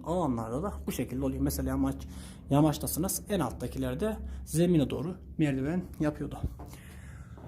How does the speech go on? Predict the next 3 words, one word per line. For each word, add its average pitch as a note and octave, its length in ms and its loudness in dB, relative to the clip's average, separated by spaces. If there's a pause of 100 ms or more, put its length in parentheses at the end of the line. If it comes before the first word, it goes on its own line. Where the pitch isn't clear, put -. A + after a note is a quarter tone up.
(960)
Aslında G3 400 4
neredeyse F#3 460 4
hepsini F#3 380 4